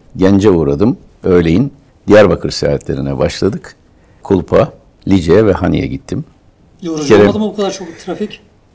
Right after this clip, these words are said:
Speaker 1: Ben bir kere faaliyete başladım mı, arkadaşlar da der, pek yorulma bilmem elhamdülillah. Çok yoğundu bugün program gerçekten. Dört ilçe, bir de Bingöl merkez ve ilçelerin hepsi de son derece siyasi bilinci yüksek ilçeler.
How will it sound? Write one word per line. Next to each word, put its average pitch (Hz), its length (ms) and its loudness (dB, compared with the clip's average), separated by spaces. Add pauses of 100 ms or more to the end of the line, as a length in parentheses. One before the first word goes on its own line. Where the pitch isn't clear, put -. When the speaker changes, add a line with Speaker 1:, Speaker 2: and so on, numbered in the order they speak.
(100)
Speaker 1:
Ben 175 360 2
bir 117 160 -6
kere 110 220 4
faaliyete 92 480 2
başladım 101 460 0
mı, 101 260 0 (520)
arkadaşlar 101 500 2
da 78 120 0
der, 82 120 2
pek 98 260 0
yorulma 80 360 2
bilmem 71 300 -4
elhamdülillah. 67 540 -8 (320)
Çok 104 240 0
yoğundu 71 360 0
bugün 62 220 -10
program 62 380 -8
gerçekten. 85 600 -8 (340)
Dört 80 240 -2
ilçe, - 300 -6
bir 71 60 -6
de 71 140 -4
Bingöl 67 320 -4
merkez - 580 -8 (260)
ve 67 60 -2
ilçelerin 69 380 -4
hepsi 80 320 -6
de 131 140 -4 (400)
son 101 280 -6
derece 69 440 -4 (300)
siyasi 71 480 -2
bilinci 64 320 -8
yüksek 73 360 -8
ilçeler. 85 440 -6